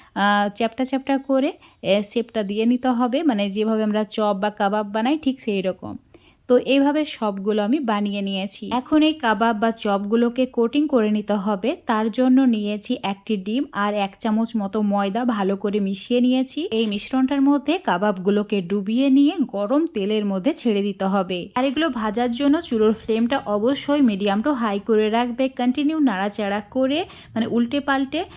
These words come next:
একদম লালচে করে ভেজে নেবে। আর এই কাবাবগুলো ভাজার পর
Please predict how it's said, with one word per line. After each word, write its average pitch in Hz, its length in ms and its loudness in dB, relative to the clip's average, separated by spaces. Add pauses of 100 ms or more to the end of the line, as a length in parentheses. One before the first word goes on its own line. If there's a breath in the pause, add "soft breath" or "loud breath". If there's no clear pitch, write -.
(180 loud breath)
একদম 247 380 0
লালচে 220 420 2
করে 220 260 2
ভেজে 208 280 0
নেবে। 196 480 -2
আর 247 140 0
এই 294 120 2
কাবাবগুলো 226 720 2
ভাজার 220 500 -2
পর 226 280 0